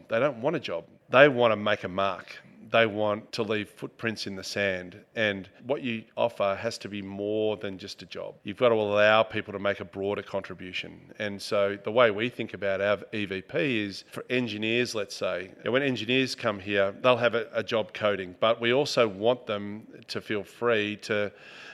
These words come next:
make a contribution to education. So, you know, we work with other providers which will go into school, and, um, C S is one of them where we'll allow our engineers to volunteer their time, go into schools, educate kids on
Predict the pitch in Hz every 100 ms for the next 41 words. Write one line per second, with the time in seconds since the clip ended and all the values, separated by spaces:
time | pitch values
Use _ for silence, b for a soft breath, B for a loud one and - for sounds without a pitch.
0 | B - 120 127 147 139 131 107 110 110
1 | - 110 107 - 113 113 101 - 113 104
2 | - 85 92 101 - 107 104 101 110 101
3 | 98 107 98 98 120 135 - 107 101 98
4 | - B B B B B 127 135 - 113
5 | 104 107 104 98 107 156 127 - 120 -
6 | 107 107 110 110 110 - - 98 101 135
7 | 143 - 107 101 101 110 104 98 95 98
8 | - 131 113 135 - - - 131 110 92
9 | 110 104 101 101 - B B B - 107
10 | 107 117 110 104 107 104 113 113 101 110
11 | - 95 110 110 107 98 98 - 95 95
12 | 120 127 110 - 101 - _ - 117 110
13 | - 104 95 - - 147 104 - - -
14 | 107 95